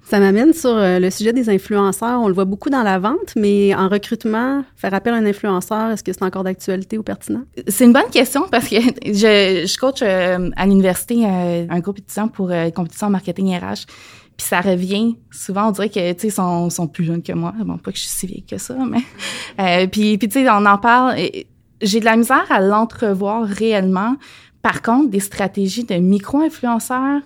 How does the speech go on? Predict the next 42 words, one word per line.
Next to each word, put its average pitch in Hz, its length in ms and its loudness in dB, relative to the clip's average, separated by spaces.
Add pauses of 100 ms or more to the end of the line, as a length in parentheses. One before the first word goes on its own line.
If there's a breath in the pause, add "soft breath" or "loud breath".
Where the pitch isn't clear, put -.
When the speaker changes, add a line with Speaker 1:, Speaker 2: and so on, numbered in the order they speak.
(220)
Speaker 2:
à 226 80 0
l'interne 269 340 2
de 262 80 2
l'organisation, 226 880 -2 (320 loud breath)
des 214 100 0
personnes 220 460 0
qui 208 140 -8
deviennent 185 240 0
des 170 220 0
ambassadeurs 175 760 -2
de 185 80 -4
qui 185 180 -10
on 180 160 -2
est 196 60 -4
comme 190 180 -4
entreprise, 180 760 -6 (340 loud breath)
là, 196 100 -2
ça 220 140 -4
devient 180 140 -2
intéressant. 175 480 -8 (760 loud breath)
Puis - 140 -12
là, 196 140 2
on 190 80 0
peut 185 160 -8
peut-être 175 240 -6
supporter 175 420 -4
ces 214 160 -4
personnes-là 180 480 -4
si - 140 -6
elles 170 180 -2
ont 175 80 -2
envie 165 280 -2
justement 185 400 -4
de 180 100 -2
rayonner, 170 500 -2
de 220 60 -4
faire 175 180 -6
rayonner 175 300 -2
l'organisation, 180 880 -4
à 180 280 -4
le 175 160 -2
faire 175 460 -6